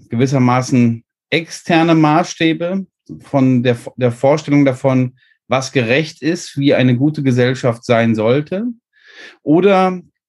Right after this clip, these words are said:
kann man nur nach Möglichkeit int-, immanente Maßstäbe anlegen, nämlich was die Menschen, die diese Gesellschaft ausmachen,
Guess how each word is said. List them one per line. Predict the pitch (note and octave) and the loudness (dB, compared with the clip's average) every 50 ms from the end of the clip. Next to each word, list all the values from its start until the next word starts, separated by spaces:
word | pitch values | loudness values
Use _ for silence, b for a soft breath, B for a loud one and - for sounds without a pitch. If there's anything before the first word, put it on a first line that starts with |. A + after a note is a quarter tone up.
| _ | _
kann | - D3+ D3 | -2 0 2
man | D3 C#3+ C#3 C#3 | 2 4 4 4
nur | C#3 C#3+ D3 D3+ D3+ D3+ D3+ D#3 D#3+ D#3+ D#3+ D#3 _ _ _ _ _ _ _ _ _ _ _ _ _ | 4 4 4 4 4 4 2 0 -2 -4 -8 -14 _ _ _ _ _ _ _ _ _ _ _ _ _
nach | - B2 A#2 | -6 -4 0
Möglichkeit | C3 B2 C#3 D3 C#3 C#3+ C#3+ C3 - - C#3 C3 B2+ B2+ B2 | 2 2 2 2 2 -2 -4 -4 -6 -6 -4 -2 -2 -2 -4
int-, | - - D3 F3+ G3+ G3+ - F3+ - - _ _ | -4 -4 0 0 0 0 -2 -6 -12 -14 _ _
immanente | D#3 E3+ D3 C3+ C3 D3+ E3+ G#3 A3+ A3+ F#3+ | 0 2 2 2 2 2 2 2 0 0 0
Maßstäbe | C#3+ A#2+ G#2+ G2+ G2+ F#2+ - - F#2+ F#2 F2+ F#2+ F#2+ | 0 0 0 0 -2 -6 -8 -8 -10 -8 -6 -4 -4
anlegen, | D2+ D#2+ F#2 F2+ E2+ F2 E2+ E2 E2+ E2 F2 | -4 -4 -6 -6 -6 -8 -8 -8 -6 -4 -2
nämlich | G2+ A2 A2+ A2+ A2+ A#2 A#2 - B B B B B B B _ | 0 2 2 4 2 2 0 -2 B B B B B B B _
was | - A#2+ C3 C3 - - - | -2 -2 -2 -4 -6 -8 -4
die | - C3 | 0 2
Menschen, | B2 A#2 B2 C#3+ E3 D#3+ - D#3+ D3+ C#3+ C#3 B2+ B2+ | 2 2 2 2 0 0 0 0 0 0 0 -2 -4
die | - C3+ | -4 -4
diese | B2+ B2+ B2 A#2+ | -4 -4 -4 -2
Gesellschaft | A#2+ A#2 A#2+ B2 B2+ B2+ C3 B2 A#2 - | 0 0 0 0 0 0 -2 -4 -6 -4
ausmachen, | - G#2+ B2+ C#3+ D3 - D3+ C#3 C3+ B2+ C#3+ C3 C3 C3 B2+ | -4 -2 -2 -2 -2 0 0 -2 0 0 -2 -2 -2 -4 -8